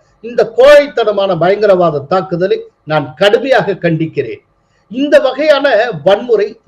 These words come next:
ஏற்றுக்கொள்ள முடியாதது. வரலாற்று ரீதியாக காஷ்மீர் சுற்றுலா பயணிகளை அன்புடன் வரவேற்றுள்ளது.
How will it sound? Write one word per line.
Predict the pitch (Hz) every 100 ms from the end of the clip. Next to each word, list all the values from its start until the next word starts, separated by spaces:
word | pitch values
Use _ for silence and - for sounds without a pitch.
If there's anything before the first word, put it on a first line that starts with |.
| 143
ஏற்றுக்கொள்ள | 269 302 - - 196 175
முடியாதது. | 160 156 156 127 123 - _ _
வரலாற்று | 147 208 277 285 - 233
ரீதியாக | 208 247 220 208 190 - - _ _
காஷ்மீர் | 208 226 - 240 262 277 _ _
சுற்றுலா | 277 - 320 320 233
பயணிகளை | 220 208 185 185 143
அன்புடன் | 156 240 269 262 240
வரவேற்றுள்ளது. | 170 180 202 180 175 147 131 107